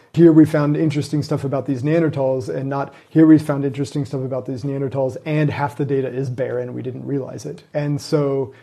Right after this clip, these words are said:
what we did is we designed probes that are targeting regions of the genome where we have a lot of evidence that humans are going to be different from essentially every other mammal out there.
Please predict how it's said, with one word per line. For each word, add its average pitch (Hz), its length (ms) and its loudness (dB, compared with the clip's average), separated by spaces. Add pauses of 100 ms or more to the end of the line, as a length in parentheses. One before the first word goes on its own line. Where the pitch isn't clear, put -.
(240)
what 156 160 4
we 151 100 8
did 202 180 6
is 175 140 4
we 151 120 6
designed 147 460 -2
probes 143 440 0
that 135 260 -4 (380)
are 131 320 -2
targeting 170 560 4
regions 147 360 4
of 131 60 -6
the 135 80 -6
genome 131 380 -6
where 123 120 -8
we 123 120 -8
have 127 180 -6
a 131 60 -4
lot 147 200 4
of 151 60 2
evidence 135 460 -4
that 139 180 -6
humans 151 340 0
are 135 100 -6
going 127 180 -10
to 123 60 -10
be 127 100 -8
different 131 440 -6
from 123 220 -12
essentially 131 560 -6 (480)
every 147 320 2
other 123 540 -4
mammal 117 520 -10
out 113 200 -12
there. - 240 -16